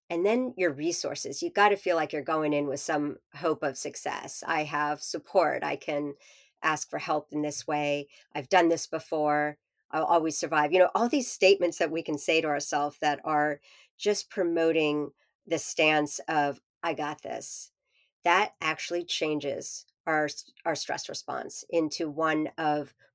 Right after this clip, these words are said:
positive activation. And what I mean by challenge response is we literally pump more blood more efficiently to the brain. We're oxygenating the brain when we're in this positive challenge state of, of,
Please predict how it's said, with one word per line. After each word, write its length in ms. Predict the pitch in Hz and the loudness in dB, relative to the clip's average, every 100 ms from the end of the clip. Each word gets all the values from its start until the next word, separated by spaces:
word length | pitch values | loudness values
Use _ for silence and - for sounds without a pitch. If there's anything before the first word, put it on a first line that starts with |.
| - | -16
positive 560 | - 170 170 160 151 | 0 4 4 4 -4
activation. 840 | - 151 - 143 143 - - 113 - - - - | -6 -6 -6 -6 -6 -6 -8 -10 -14 -20 -20 -4
And 240 | 165 156 - | 0 0 0
what 200 | 170 180 | 4 6
I 80 | 175 | 6
mean 200 | 180 214 | 6 6
by 120 | 196 | 4
challenge 360 | - - 220 202 | 0 0 0 0
response 380 | - 170 156 151 | -4 -4 -4 -6
is 200 | 143 - _ - | -12 -14 _ -6
we 160 | 165 | -4
literally 840 | 156 165 185 208 240 254 254 254 _ _ _ - | -4 -2 2 4 4 2 0 -6 _ _ _ 0
pump 280 | 175 160 - 156 | 0 0 -4 -2
more 300 | 160 196 208 | 4 4 6
blood 360 | 196 175 170 | 4 4 4
more 180 | 165 170 | 2 2
efficiently 540 | 190 185 - 143 160 | 2 -2 -4 -4 -8
to 160 | 143 156 | -6 -8
the 80 | 147 | -4
brain. 460 | 147 139 98 - - - | -2 -2 -4 -12 -14 -8
We're 140 | 147 - | -8 0
oxygenating 800 | 180 185 - 196 170 160 147 147 | 0 2 -2 -4 -2 -2 -2 -4
the 80 | 143 | -4
brain 440 | 147 - - - - - - | -4 -4 -4 -8 -12 -14 0
when 220 | 170 160 | 2 4
we're 200 | 160 160 | 2 2
in 200 | 170 160 | 2 2
this 240 | 156 147 - - | 2 -2 -8 -2
positive 480 | 170 165 151 147 | 2 2 0 -4
challenge 320 | 143 147 139 147 | -4 -4 -4 -6
state 340 | - 147 147 | -4 -4 -2
of, 300 | 147 143 - _ _ _ _ - | -4 -4 -8 _ _ _ _ -4
of, 380 | 170 151 139 | 0 0 -2